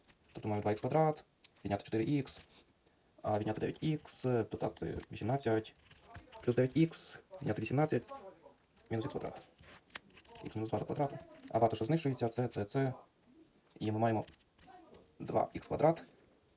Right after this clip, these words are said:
відняти чотири ікс. А точніше, просто ікс квадрат відняти чотири ікс, х мінус два до квадрату. Тепер ми знаходимо f штрих від x дорівнює нуль. Тобто ікс квадрат мінус чотири ікс. Х мінус два дорівнює нуль, а х дорівнює нуль, х дорівнює два.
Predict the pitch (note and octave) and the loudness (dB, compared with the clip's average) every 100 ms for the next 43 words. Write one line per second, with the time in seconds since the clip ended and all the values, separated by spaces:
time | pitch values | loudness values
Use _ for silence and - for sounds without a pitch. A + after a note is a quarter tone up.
0 | - - - - - _ _ - - - | -20 -20 -20 -20 -20 _ _ -20 -20 -20
1 | - - A#2 - - - - - - - | -14 -6 -6 -4 -6 -6 -8 -18 -20 -20
2 | - - - - A2+ A2 A2 G2+ G2+ - | -20 -20 -20 -6 -2 -2 -2 -2 -2 -4
3 | - A2 G2+ - - A#2 - - - - | -2 -2 -2 -4 -2 -2 -2 -10 -18 -18
4 | - - - G#2 G#2 - - - - - | -18 -8 -4 -2 -2 -4 -6 -8 -14 -18
5 | _ - - - - A2+ G#2 G#2 G2 - | _ -20 -16 -2 2 2 2 2 4 2
6 | F#2+ G2 G2 G2+ - - - - - - | 0 -2 -4 -4 -6 -10 -20 -20 -20 -6
7 | - G#2+ G2+ E2+ - - - - - - | 0 2 2 0 -4 -18 -18 -20 -20 -20
8 | _ - - _ - G2+ F2 E2 - - | _ -20 -20 _ -2 2 4 4 2 -8
9 | D#2+ - - - - - - - - - | -8 -6 -4 -4 -4 -6 -6 -6 -8 -10
10 | - - - - - G#2+ A2 D3 C#3+ C#3 | -20 -20 -20 -12 -4 -2 2 2 2 2
11 | C3 - - - _ _ - _ _ _ | 0 -4 -14 -20 _ _ -20 _ _ _
12 | - G#2+ G#2 G2+ - - - - - C3+ | -4 -2 0 -2 -8 -10 -8 -6 -4 0
13 | C3+ D#3 C#3 - - G#2 - - G2 G2 | 2 4 2 -2 -6 -8 -6 -4 -2 -2
14 | - | -6